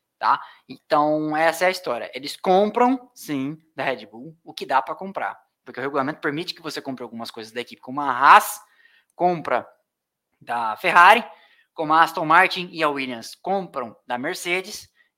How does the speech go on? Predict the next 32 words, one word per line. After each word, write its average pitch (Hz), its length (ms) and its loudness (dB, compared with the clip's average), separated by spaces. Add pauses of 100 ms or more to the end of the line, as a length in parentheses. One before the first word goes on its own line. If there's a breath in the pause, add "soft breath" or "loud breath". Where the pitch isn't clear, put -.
e, 160 340 -8
e 156 40 0
assim 156 380 -4
por, 208 200 -18
e, 139 160 -14 (100)
e 143 80 -10
assim 156 220 -12
por 170 120 -12
diante. 143 260 -6
A, 120 240 -4
a - 40 -4
AlphaTauri 123 500 -8
compra 139 260 -8
da 139 60 -6
Red 170 200 -6
Bull, 226 300 -12
a 190 60 -2
Alpine, 180 440 -8
coitada, 139 460 -8
sozinha, 135 480 -10 (180)
não 143 200 -10
compra 151 340 -10
nem 160 160 -10
vende 135 300 -10
de 139 60 -12
ninguém, 143 380 -12 (380)
né? 117 260 -10
Mas 135 300 -6
essa 139 240 -4
é - 20 -6
a 175 40 -8
história, 98 360 -12